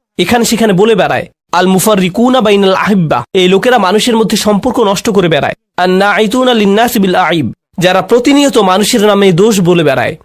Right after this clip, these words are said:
তারা যেভাবে মানুষকে ডাকে, যেভাবে মানুষের ব্যাপারে কথা বলে, 'ও, তুমি তো ওই বেটে লোকটার সাথে কথা বলছো, ও হা হা,' আর বলে না, তারা যে শব্দ ব্যবহার করে তা সব সময় মানুষকে নিচু করার জন্য, 'ও, তুমি ওই বিরক্তিকর মানুষটার কথা বলছো, বুঝতে পারছি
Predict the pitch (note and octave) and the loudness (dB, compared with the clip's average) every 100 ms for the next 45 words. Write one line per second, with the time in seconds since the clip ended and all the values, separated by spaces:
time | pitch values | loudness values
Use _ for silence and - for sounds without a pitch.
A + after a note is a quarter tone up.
0 | _ - F#3 F3 F#3+ B3 C4 A#3 G#3+ - | _ -4 0 0 2 2 2 0 0 -2
1 | E3+ E3 E3 C3+ D3+ _ _ D3+ E3 F#3+ | -2 -2 -4 -6 -6 _ _ -2 0 2
2 | A#3+ A#3 G3 G#3+ A#3 F#3+ F#3+ F#3 F3+ - | 2 2 2 0 0 0 0 0 -2 0
3 | D#3 C#3+ - _ - A#3+ G3 A3 A3+ B3+ | 0 -2 -6 _ 0 2 2 0 -2 2
4 | A#3 G#3 G#3+ F#3+ A#3 A#3 A3+ A3 A#3 G3+ | 2 2 2 0 0 0 0 -2 -2 -2
5 | G3+ F#3+ E3+ - - - _ _ - A3+ | -2 0 -2 -2 -6 -12 _ _ -4 0
6 | A#3 E3 D#3+ D3+ B2 - _ _ D#3 D#3+ | 0 0 0 -2 -4 -12 _ _ -4 -2
7 | E3 G3+ C#4+ D#4 _ _ _ - F#3 G3 | 0 0 0 -4 _ _ _ -4 0 0
8 | F#3+ F3 G3+ F#3 A3+ A3+ G#3+ A#3 F3+ F3 | 0 -2 -2 -2 0 0 0 0 0 -2
9 | D3+ E3+ - _ _ _ D#3 E3 A3+ - | -2 -4 -8 _ _ _ -4 -2 -2 -2
10 | B3+ C4 C#4+ G3 G3 - F#3+ F#3+ B3 B3 | 0 2 2 0 -2 -2 -2 0 -2 0
11 | F#3+ E3 C3+ B2 - _ A#3 G#3+ F#3 A3+ | -2 -2 -2 -4 -10 _ 0 0 0 0
12 | B3 B3 G3 A#3 C4+ B3 A#3+ A#3+ A#3+ C4 | 0 0 0 -2 -2 -2 0 -2 -2 -4
13 | B3+ C4 B3+ D#3 C3+ F#3 - E3+ - - | -2 -2 -2 -2 -2 -2 -2 -2 -2 -6